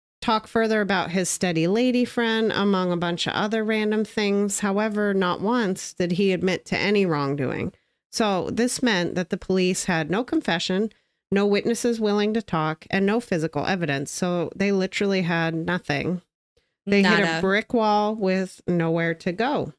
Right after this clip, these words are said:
Speaker 1: They tried to find the psychiatrist, the doctor again, hoping that maybe he could help, but they didn't actually know who he was since the tip he'd given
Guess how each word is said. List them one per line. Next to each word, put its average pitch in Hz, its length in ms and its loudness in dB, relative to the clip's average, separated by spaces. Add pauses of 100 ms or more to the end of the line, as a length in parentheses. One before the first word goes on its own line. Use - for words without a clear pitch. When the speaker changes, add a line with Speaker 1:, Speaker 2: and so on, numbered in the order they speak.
(1000)
Speaker 1:
They 220 120 0
tried 226 280 -2
to 254 80 -2
find 240 280 0
the 214 80 2
psychiatrist, 196 840 -2
the 185 100 0
doctor 180 400 0
again, 240 440 0 (380)
hoping 226 320 2
that 208 120 0
maybe 190 300 2
he 185 220 -2
could 262 200 -2
help, 294 400 -2 (360)
but 208 140 -2
they 233 120 2
didn't 254 220 2
actually 247 460 0
know 214 380 2 (180)
who 185 160 2
he 175 160 2
was 175 540 0
since - 360 0
the 190 120 -2
tip 262 320 -4
he'd 202 220 -2
given 196 440 2